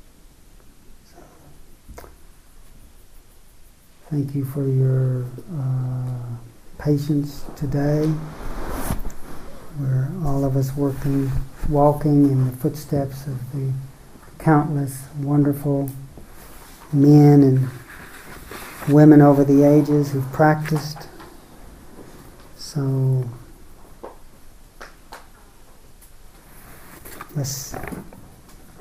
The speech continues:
let's take heart. We are on that path. So to finish with the words of the Buddha,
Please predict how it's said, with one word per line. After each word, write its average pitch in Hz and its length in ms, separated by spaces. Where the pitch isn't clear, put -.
let's 147 240
take 143 300
heart. 135 360
We 143 220
are 139 120
on 147 480
that 135 280
path. 131 400
So 151 80
to - 1400
finish 139 400
with 135 140
the 131 100
words 127 380
of 127 60
the 135 60
Buddha, 117 460